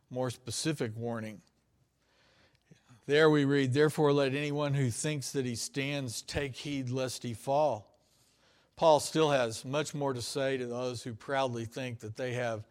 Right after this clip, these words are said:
the freedom in Christ to do anything or go anywhere. We're only halfway through this letter. He's gonna spell out some specific applications later, very soon here.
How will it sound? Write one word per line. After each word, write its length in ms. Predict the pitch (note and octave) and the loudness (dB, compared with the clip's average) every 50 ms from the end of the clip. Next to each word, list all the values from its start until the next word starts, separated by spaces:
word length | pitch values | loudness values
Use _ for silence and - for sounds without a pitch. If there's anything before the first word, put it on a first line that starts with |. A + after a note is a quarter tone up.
| _ _ _ _ _ _ _ _ _ _ _ _ - | _ _ _ _ _ _ _ _ _ _ _ _ -14
the 100 | A#2+ A#2 | -12 -10
freedom 360 | - - D#3+ D#3 D3+ D3 C3 | -4 0 0 0 0 0 -4
in 100 | A#2+ A2+ | -4 -8
Christ 560 | G2+ - D3+ D3 D3 C#3+ C3 A#2 - - - | -6 0 2 4 4 4 2 0 -2 -6 -4
to 80 | C3 B2 | -4 -2
do 200 | A#2+ B2+ B2+ B2+ | 0 0 -2 -2
anything 640 | C3 C3+ C3+ B2+ A#2+ - C3+ B2+ B2 A#2+ B2+ - - | -2 -4 -4 -6 -6 -6 -6 -6 -6 -8 -8 -10 -10
or 120 | B2 A#2+ A#2 | -8 -6 -2
go 280 | A#2 C3 C3 B2+ C3 | -2 0 0 0 -2
anywhere. 520 | C#3 D#3 D3+ C3 A#2 A2+ G#2+ G#2+ A2 A2+ A#2+ | -4 -4 -6 -6 -6 -8 -6 -6 -6 -6 -6
We're 280 | A#2+ B2 B2 B2+ C3 | -6 -6 -6 -6 -6
only 180 | C3 C3 B2+ A#2 | -6 -8 -8 -6
halfway 380 | B2+ C3 B2 A2+ - C3 A#2 | -4 -4 -4 -4 -6 -8 -8
through 240 | A2+ G#2+ B2+ B2 A#2+ | -8 -8 -10 -10 -8
this 240 | A2+ G#2+ G2+ - - | -8 -8 -10 -10 -10
letter. 400 | A#2+ A2+ - D3+ A#2+ G#2+ F#2+ - _ _ _ _ _ _ _ _ _ _ _ _ _ _ _ _ _ _ _ _ _ _ _ _ _ _ _ _ _ _ _ _ - | -10 -8 -8 -8 -8 -8 -14 -14 _ _ _ _ _ _ _ _ _ _ _ _ _ _ _ _ _ _ _ _ _ _ _ _ _ _ _ _ _ _ _ _ -12
He's 200 | A2+ B2+ B2+ A#2 | -8 -6 -6 -4
gonna 200 | A2 C3+ C3 C3 | -4 -4 -4 -4
spell 400 | A#2+ - - - D3 C#3+ C#3 C3+ | -6 -8 -4 0 2 2 4 4
out 300 | C3+ C3+ C3 C3 C3 - | 4 4 4 4 2 0
some 220 | - - C3+ B2+ A#2 | -6 -10 -10 -10 -10
specific 880 | - - - _ C#3+ B2 - - - F#3 G#3 G#3 G3+ E3+ B2+ - - - | -12 -12 -14 _ -10 -10 -8 -2 0 0 2 2 0 -2 -2 -6 -12 -6
applications 960 | B2 C#3+ E3 D#3+ - C#3+ G#2+ - - E3+ F3 F3 - - C3 A2+ G#2+ G#2 A2+ | -2 -2 -2 -2 -4 -10 -8 -2 -2 -2 -2 -2 -4 -8 -8 -8 -8 -8 -8
later, 380 | B2+ C3 C#3+ C#3 A#2 G2 F2+ A2 _ _ - | -6 -4 -4 -4 -6 -10 -12 -14 _ _ -8
very 260 | B2 C#3 D#3 D#3 C#3+ | -4 -2 -2 -2 -2
soon 480 | A#2 - - D3+ C#3 B2+ A2+ G#2 G2 A2 A2 G#2 | -4 -6 -6 -6 -6 -8 -8 -10 -14 -16 -18 -16
here. 260 | - A#2 G2+ F#2+ G2+ | -14 -12 -12 -14 -16